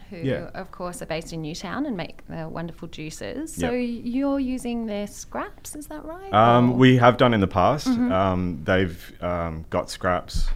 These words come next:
Speaker 2: or watermelon scraps from, um,
Speaker 1: Black Star?
Speaker 2: Black Star, made it into juice, and then we use that juice to make gelato. Um, and we're a big fan of using, um, fruit beyond its life, um,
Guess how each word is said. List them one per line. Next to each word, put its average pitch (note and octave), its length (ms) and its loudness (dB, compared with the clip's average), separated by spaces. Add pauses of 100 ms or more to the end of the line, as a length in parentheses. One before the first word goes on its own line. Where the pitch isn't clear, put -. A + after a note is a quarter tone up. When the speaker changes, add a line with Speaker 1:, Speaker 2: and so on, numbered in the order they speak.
(120)
Speaker 2:
or E2+ 220 2
watermelon F#2+ 560 4
scraps - 340 -2
from, D#2 640 -6 (140)
um, D2+ 840 -10 (1000)
Speaker 1:
Black A3 180 -4
Star? B3+ 180 -2
Speaker 2:
Black G2 200 4
Star, C3 340 2 (380)
made G2+ 180 2
it F2+ 100 2
into F2 220 0
juice, F2+ 320 -2
and F2+ 80 0
then F2 80 0
we F2 100 0
use D#2+ 280 -6
that D2 160 -4
juice D#2+ 320 -8
to E2+ 100 -12
make D#2+ 160 -8
gelato. D#2+ 480 -6 (500)
Um, E2 380 -4
and F#2 100 0
we're G#2 80 6
a G2 60 8
big F#2 180 2
fan F2 240 0
of E2 140 -4
using, D#2+ 680 -6
um, D2 500 -12 (480)
fruit - 360 0
beyond F2 440 -2 (300)
its - 340 -4 (300)
life, G2 640 0
um, D2+ 480 -10